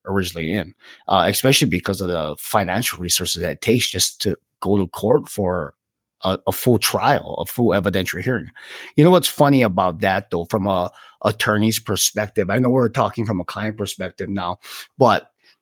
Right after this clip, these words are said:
reminding your client that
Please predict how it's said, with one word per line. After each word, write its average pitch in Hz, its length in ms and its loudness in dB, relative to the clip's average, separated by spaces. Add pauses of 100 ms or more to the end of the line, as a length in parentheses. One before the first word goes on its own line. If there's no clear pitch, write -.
(340)
reminding 123 1120 4 (840)
your 113 220 0
client 107 580 0 (760)
that 95 580 0